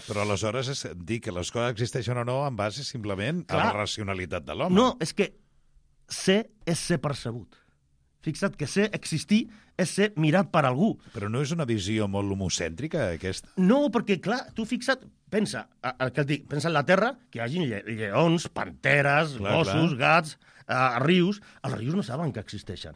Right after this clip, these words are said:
Speaker 2: però ni tan sols els gossos existeixen. Els gossos saben que tenen ganes de menjar, etcètera, però l'existència, l'ésser, no es fa transparent. L'únic ente, és a dir, el, el, l'únic individu en que comprèn que ell i, i que lo demés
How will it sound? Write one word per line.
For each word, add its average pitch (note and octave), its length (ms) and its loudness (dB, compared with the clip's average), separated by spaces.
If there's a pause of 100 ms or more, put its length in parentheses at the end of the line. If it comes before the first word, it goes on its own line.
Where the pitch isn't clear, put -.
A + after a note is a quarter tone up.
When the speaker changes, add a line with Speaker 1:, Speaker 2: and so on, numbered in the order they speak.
(140)
Speaker 2:
però D#3 160 2
ni D3 60 2
tan C3 140 2
sols G3 220 4
els D3 140 2
gossos C#3 180 2
existeixen. A2+ 480 -4
Els G#2 200 -10
gossos D3+ 440 -4
saben C#3 320 -2 (180)
que B2 140 -8
tenen A2+ 300 -2 (160)
ganes A#2 280 0
de G#2+ 80 -2
menjar, G2+ 380 2
etcètera, C#3+ 400 0
però C3+ 160 4 (520)
l'existència, D#3+ 680 6
l'ésser, F#3+ 320 6 (120)
no D#3 200 4
es - 80 0
fa A#3 160 4
transparent. F3+ 560 0 (480)
L'únic B3 320 6 (920)
ente, F3 480 6
és B2 120 -6
a D#3 60 2
dir, C#3 180 2
el, C3+ 160 -2
el, C#3 140 0
l'únic G#3 260 6
individu G3 400 6
en A#2+ 100 2 (200)
que - 120 -2
comprèn C#3+ 520 2 (100)
que C3 160 0
ell A3 160 8 (320)
i, D3+ 140 0 (180)
i E3 80 -6
que E3 160 2
lo C#3+ 80 6
demés D3 400 2